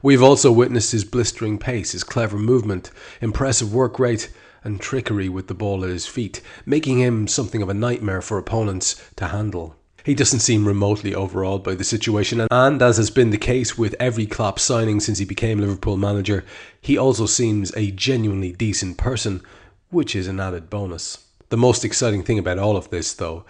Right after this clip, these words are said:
is that we are still yet to see the Egyptian close to his best. If we're being honest, Salah hasn't always set the world alight in his first handful of matches as he adjusts to Premier League football again, and a demanding system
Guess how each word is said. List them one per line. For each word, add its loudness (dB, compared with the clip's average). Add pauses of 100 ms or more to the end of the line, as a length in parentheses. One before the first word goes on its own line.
(240)
is -2
that 0
we 6
are 2
still 4
yet 0
to -4
see -2
the -6
Egyptian -4
close -4
to -8
his -8
best. -10 (420)
If -2
we're 0
being -2
honest, -2 (240)
Salah 0
hasn't -2
always -2
set -4
the -8
world -4
alight -2
in -4
his -8
first -8
handful -6
of -10
matches -4 (340)
as 2
he 4
adjusts 4 (120)
to -2
Premier -2
League -6
football -6
again, -10 (480)
and 2
a 2
demanding 2
system -6